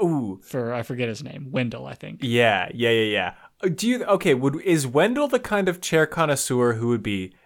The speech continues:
Speaker 1: excited about this, or would he be critical? Would he be going around with a critical eye, or would he be going around, like, complimenting everyone on their chair?
Speaker 2: I think exci-, I don't know if necessarily, like, complimenting everyone, but I think he's excited.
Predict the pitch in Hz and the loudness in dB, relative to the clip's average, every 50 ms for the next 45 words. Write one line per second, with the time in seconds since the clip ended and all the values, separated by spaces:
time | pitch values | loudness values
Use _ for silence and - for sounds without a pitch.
0 | _ _ - 131 123 - - - - - - 95 98 107 131 170 220 247 269 - | _ _ -8 -6 -4 -2 -2 -2 -2 0 0 0 0 0 0 0 0 -2 -6 -12
1 | _ _ _ _ _ _ _ _ - 151 147 165 170 175 170 170 - 196 208 226 | _ _ _ _ _ _ _ _ 0 2 4 4 4 4 2 0 0 -2 -2 -2
2 | 220 - - - 147 139 139 143 135 131 147 135 143 135 131 - - - 123 110 | -2 -6 -4 -2 0 2 2 2 0 -2 -2 -2 -2 -4 -4 -6 -4 -2 0 0
3 | 101 92 - - - - - - 135 127 127 147 151 170 165 151 156 156 156 151 | 0 -2 -6 -10 -14 -12 -8 -4 -4 -4 -2 0 0 0 2 4 4 4 4 4
4 | 151 151 147 135 127 110 110 - - 135 151 165 - 190 180 170 170 165 170 165 | 4 2 2 2 0 -4 -2 -2 0 2 2 2 2 2 2 4 6 6 6 4
5 | 151 131 127 123 120 117 120 120 120 139 131 127 123 120 117 113 113 110 107 101 | 2 2 0 0 -2 -2 -4 -2 0 2 2 2 2 2 0 0 0 0 -2 -4
6 | - - - - 110 107 104 - 107 104 98 95 95 - - 98 92 92 92 90 | -6 -4 -2 0 0 0 0 -2 -6 -4 -4 -6 -6 -8 -10 -8 -8 -6 -8 -8
7 | 90 175 175 87 87 175 170 85 80 - - - - - - - _ _ _ _ | -8 -8 -8 -8 -10 -10 -10 -12 -12 -12 -12 -14 -12 -14 -16 -18 _ _ _ _
8 | _ _ _ _ _ _ _ _ _ _ _ _ _ _ _ _ _ _ - 143 | _ _ _ _ _ _ _ _ _ _ _ _ _ _ _ _ _ _ 0 2
9 | 190 202 - 330 330 - 311 233 151 - - - - - 139 123 131 156 - 185 | 2 2 0 -4 -4 -4 -4 -4 -4 -4 -6 -6 -4 -2 -2 0 0 0 0 2
10 | 175 226 240 247 247 220 - - 202 175 160 - 190 165 143 131 123 120 - - | 2 4 4 4 4 2 2 0 -2 -2 0 0 0 2 2 0 0 -2 -6 -8
11 | - - 123 117 - 143 147 151 147 170 170 170 160 170 165 170 170 170 147 131 | -6 -6 -6 -4 -2 -2 -2 -2 -2 -2 -2 -2 -2 -2 -2 -2 -2 -2 0 -2
12 | 131 131 - 147 139 143 127 123 - - - - 120 - 113 127 - 80 - - | -2 -2 -2 -4 -6 -6 -6 -6 -6 -6 -6 -6 -8 -8 -10 -12 -14 -16 -18 -20